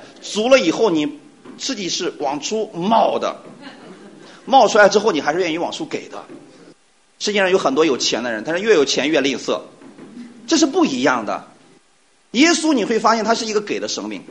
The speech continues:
对吗？他为什么愿意给呢？因为他里面一直有，已经多到就想往出给了。哈利路亚！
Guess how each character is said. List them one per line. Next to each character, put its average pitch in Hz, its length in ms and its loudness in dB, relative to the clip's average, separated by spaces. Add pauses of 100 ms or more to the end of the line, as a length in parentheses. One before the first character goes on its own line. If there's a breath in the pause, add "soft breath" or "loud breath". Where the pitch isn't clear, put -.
(120)
对 147 80 2
吗？ 127 240 -2 (520 loud breath)
他 190 60 -2
为 247 80 2
什 185 120 0
么 180 80 -2
愿 185 140 2
意 160 60 2
给 135 200 -2
呢？ 101 180 -6 (1500)
因 - 20 -10
为 160 80 -4
他 170 140 0
里 165 120 0
面 160 160 0
一 202 120 -2
直 135 200 -4
有， 117 320 -6 (480)
已 160 100 0
经 202 180 -2
多 254 240 4
到 214 280 6 (440 loud breath)
就 285 100 2
想 214 140 6
往 151 120 2
出 131 140 -6
给 127 160 -2
了。 62 140 -8 (1900)
哈 - 80 4
利 160 100 6
路 160 120 4
亚！ 135 320 2